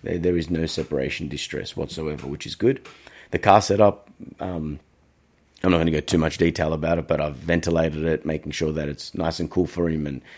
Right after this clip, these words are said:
and he's been traveling really nicely. I don't have to have a car, a dog in my car,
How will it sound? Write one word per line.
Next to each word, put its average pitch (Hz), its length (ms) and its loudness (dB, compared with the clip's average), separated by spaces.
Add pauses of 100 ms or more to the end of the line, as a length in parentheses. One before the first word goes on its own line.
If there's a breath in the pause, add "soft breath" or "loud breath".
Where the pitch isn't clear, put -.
(140 loud breath)
and 82 100 0
he's 78 120 0
been 78 140 -2
traveling 78 440 2
really 78 200 2
nicely. 76 400 -4
I 71 40 -4
don't 80 100 -2
have 78 100 -6
to 80 60 -2
have 78 100 0
a 71 40 -8
car, 78 340 0 (160)
a 76 80 -6
dog 85 220 2
in 78 40 0
my 78 120 -4
car, 98 340 2